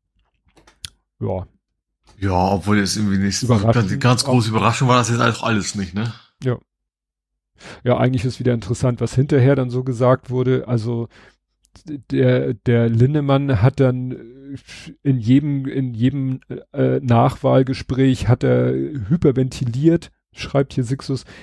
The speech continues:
Speaker 1: er hyperventiliert von einer angeblichen Migrationskrise und lenkt jede Frage Richtung Asyl und Migration.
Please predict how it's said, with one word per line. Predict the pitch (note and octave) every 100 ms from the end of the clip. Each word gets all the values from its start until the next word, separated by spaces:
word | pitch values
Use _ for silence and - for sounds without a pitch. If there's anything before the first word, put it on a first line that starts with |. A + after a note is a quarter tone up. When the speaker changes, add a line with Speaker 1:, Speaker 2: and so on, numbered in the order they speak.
| -
Speaker 1:
er | C3+
hyperventiliert | D#3 E3+ C#3+ C#3+ C#3 C3+ E3+
von | - C#3+
einer | B2+ C3+ C3+ -
angeblichen | C#3 C#3+ C#3 C3+ C3+ B2
Migrationskrise | C3+ C#3+ C3+ B2+ - C#3 F3+ - - E3+ F3 E3+ F3
und | B2 A#2
lenkt | A#2+ C3 -
jede | C#3 D#3
Frage | - C3+ C3 B2+
Richtung | A#2 C#3+
Asyl | B2+ A2+ A2+ D3
und | C3+ B2
Migration. | A#2+ B2+ - - C3 B2+ G#2+